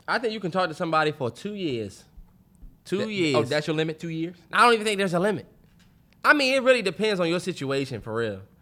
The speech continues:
Speaker 1: You could be talking to somebody off and on for a year, two years. Now, if y'all are doing relationship shit, and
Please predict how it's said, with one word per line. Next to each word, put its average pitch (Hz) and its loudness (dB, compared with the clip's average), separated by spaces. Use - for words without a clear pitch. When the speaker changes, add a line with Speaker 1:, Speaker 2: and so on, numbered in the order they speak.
Speaker 1:
You 202 0
could 240 -4
be 160 -2
talking 156 0
to 139 -8
somebody 135 -2
off 139 4
and 131 0
on 151 4
for 127 0
a 127 2
year, 131 0
two 143 -4
years. 139 -2
Now, 170 8
if 165 6
y'all 233 10
are 247 6
doing 214 6
relationship 180 0
shit, 160 -2
and 127 0